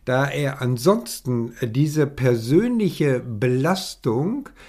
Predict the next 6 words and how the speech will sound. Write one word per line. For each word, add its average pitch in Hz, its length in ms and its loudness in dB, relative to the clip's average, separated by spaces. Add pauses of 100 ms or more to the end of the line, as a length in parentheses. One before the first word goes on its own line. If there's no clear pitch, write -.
(260)
äh, 127 200 -4
der 123 260 0
Unsicherheit, 127 1300 2
was 139 460 -6 (200)
passieren 131 760 0
könnte, 185 800 4